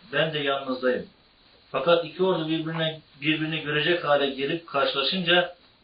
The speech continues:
gerisin geri dönüverdi ve "Ben," dedi, "sizden uzağım, ben sizin göremediğiniz şeyleri görüyorum, ben Allah'tan korkarım. Öyle ya, Allah'ın azabı çok şiddetlidir."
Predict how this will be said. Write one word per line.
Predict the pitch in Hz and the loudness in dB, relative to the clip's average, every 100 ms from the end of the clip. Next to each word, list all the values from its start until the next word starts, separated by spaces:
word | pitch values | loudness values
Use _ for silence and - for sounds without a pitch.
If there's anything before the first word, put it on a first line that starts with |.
| - | -4
gerisin | 135 143 175 165 | 0 0 -2 -4
geri | 147 139 | -2 -2
dönüverdi | 135 139 135 131 135 160 | -2 -4 2 2 2 2
ve | 170 175 - _ _ _ _ 131 | 2 2 -6 _ _ _ _ 2
"Ben," | 180 185 | 4 4
dedi, | 151 135 | 0 -4
"sizden | 151 143 160 | -8 -6 -4
uzağım, | 156 156 165 175 180 - _ _ | -2 6 8 8 4 -8 _ _
ben | 139 151 | 0 2
sizin | - 180 | 0 -4
göremediğiniz | 151 151 175 175 170 151 | 0 4 4 4 0 -2
şeyleri | - 139 135 120 | -2 0 -2 -2
görüyorum, | 135 151 165 180 180 - _ - | -2 0 0 0 -4 -14 _ 0
ben | 135 | 4
Allah'tan | 147 151 151 - 185 170 | 4 4 2 2 0 0
korkarım. | 143 - 113 - - _ _ - | -2 -2 -2 -4 -6 _ _ -6
Öyle | 120 139 185 | 0 4 6
ya, | 160 | 8
Allah'ın | 131 135 143 147 | 6 4 2 2
azabı | 135 143 - | 2 0 -2
çok | - 156 | -4 -4
şiddetlidir." | - - 123 - 95 | -4 -4 -6 -8 -14